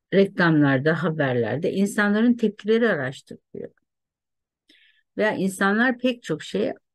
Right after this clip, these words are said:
alışma, e, alıştırılma sürecine tutuluyor. Bakıyorlar, kontrol ediyorlar tepkilerine, nasıl bir, e, a-, algı, e, oldu insanlarda.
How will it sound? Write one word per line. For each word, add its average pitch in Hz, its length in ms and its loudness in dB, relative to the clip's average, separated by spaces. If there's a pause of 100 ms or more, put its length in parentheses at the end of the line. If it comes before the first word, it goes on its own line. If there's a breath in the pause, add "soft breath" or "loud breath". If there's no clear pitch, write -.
(160)
alışma, 208 960 2 (100)
e, 165 60 0 (600)
alıştırılma 185 1200 0 (1120 soft breath)
sürecine 160 880 -2
tutuluyor. 226 600 2 (300)
Bakıyorlar, 202 680 0
kontrol 185 420 -2
ediyorlar 156 560 0
tepkilerine, 156 840 -2
nasıl 156 420 -8
bir, 147 320 -4
e, 143 120 0
a-, 139 380 0 (220)
algı, 151 340 2 (100)
e, 131 440 0 (100)
oldu 147 280 -2
insanlarda. 135 1000 -4